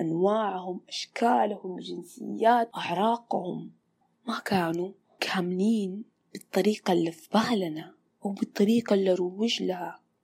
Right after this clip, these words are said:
يا أخي، ما هم سوبرمان إلا في، إلا في أفلام ال-، الأكشن. لا،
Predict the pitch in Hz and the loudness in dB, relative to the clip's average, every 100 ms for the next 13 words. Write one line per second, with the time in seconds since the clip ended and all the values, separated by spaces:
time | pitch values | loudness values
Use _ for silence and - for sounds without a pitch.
0 | _ 208 - 240 277 262 254 254 220 202 | _ 0 6 8 8 4 0 2 2 4
1 | 220 226 208 185 175 185 - _ - 175 | 2 2 2 0 -2 -6 -20 _ -2 2
2 | 170 165 160 170 - 185 202 196 175 175 | 4 2 0 -6 0 4 4 2 -2 0
3 | - - - - - - _ _ - 180 | -2 -2 -2 0 -2 -4 _ _ -2 2
4 | 226 247 - - - - - _ _ _ | 4 2 0 -4 -4 -6 -14 _ _ _
5 | - 226 233 | 4 4 4